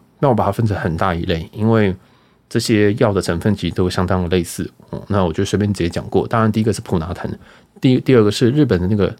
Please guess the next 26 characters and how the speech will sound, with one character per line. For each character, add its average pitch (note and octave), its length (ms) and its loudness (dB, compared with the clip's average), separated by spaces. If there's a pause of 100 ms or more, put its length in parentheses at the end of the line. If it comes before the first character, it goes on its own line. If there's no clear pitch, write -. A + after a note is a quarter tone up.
Lulu， B2 320 4 (320)
哦， G#2+ 80 0
那 F#2+ 80 2
个 G#2 80 4
Lulu， G2 320 0 (380)
那 F#2+ 240 2
还 B2 80 0
有 A#2 80 2
Eve，Eve - 920 -2
应 A2 100 2
该 G#2 80 2
大 G#2 140 -2
家 F#2+ 60 0
都 G2 100 -2
知 F2 160 -8
道， F2 300 -2
那 F#2 260 2
或 A#2+ 140 -2
者 F#2+ 120 0
是 G2 300 -2 (460)
Bufferin，Bufferin A#2 840 0
也 E2+ 80 -2
是 B2+ 160 -2
日 C3+ 140 -2
本 - 180 -6
的， - 240 -10